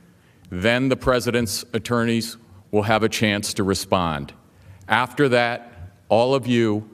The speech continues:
will have sixteen hours to ask whatever questions you have of either side.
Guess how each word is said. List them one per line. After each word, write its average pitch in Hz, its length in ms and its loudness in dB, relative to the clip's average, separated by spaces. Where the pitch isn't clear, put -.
will 98 160 2
have 95 460 0
sixteen 131 600 0
hours 101 500 0
to - 180 -2
ask 98 420 0
whatever 95 380 2
questions 92 840 -2
you 95 160 0
have 85 320 2
of 82 140 -2
either 85 260 0
side. 69 460 -6